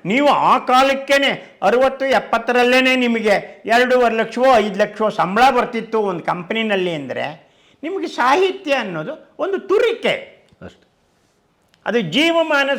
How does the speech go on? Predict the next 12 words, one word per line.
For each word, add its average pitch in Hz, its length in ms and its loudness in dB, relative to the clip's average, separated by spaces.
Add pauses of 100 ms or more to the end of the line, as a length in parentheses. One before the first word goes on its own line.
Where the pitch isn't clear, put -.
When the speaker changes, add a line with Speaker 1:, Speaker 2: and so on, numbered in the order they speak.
Speaker 1:
ಸಾಧನೆ 277 380 0
ಅಲ್ಲ. 208 260 0 (1400)
ಬಸ-, 190 340 -4
ನಮ್ಮ 180 240 -6
ಮಲ್ಲಿಕಾರ್ಜುನ 262 840 0
ಮನ್ಸೂರಿಗೆ 269 580 -2
ಸಂಗೀತ 285 600 0
ಅನ್ನೋದು 226 340 0 (260)
ಅವ್ರಿಗೆ 254 240 0
ಪ್ರಾಣ, 277 380 2 (180)
ಬದುಕು. 302 760 0 (1800)
ರಾಜ್ಕುಮಾರ್ಗೆ 294 800 2